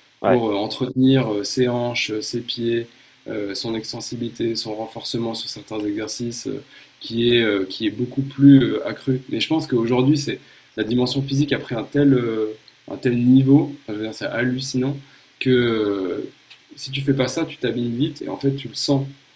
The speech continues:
Speaker 2: très vite. Et du coup, euh, le, les joueurs, euh, eux, sur leurs antécédents ou sur leurs petites, euh, déficiences,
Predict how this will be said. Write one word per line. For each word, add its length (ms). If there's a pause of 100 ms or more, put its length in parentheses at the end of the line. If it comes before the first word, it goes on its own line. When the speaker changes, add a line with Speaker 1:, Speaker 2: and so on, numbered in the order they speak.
(300)
Speaker 2:
très 160
vite. 240 (360)
Et 140
du 120
coup, 360
euh, 100
le, 280
les 180
joueurs, 420
euh, 240 (720)
eux, 200
sur 200
leurs 220
antécédents 680
ou 140
sur 180
leurs 180
petites, 260
euh, 120
déficiences, 600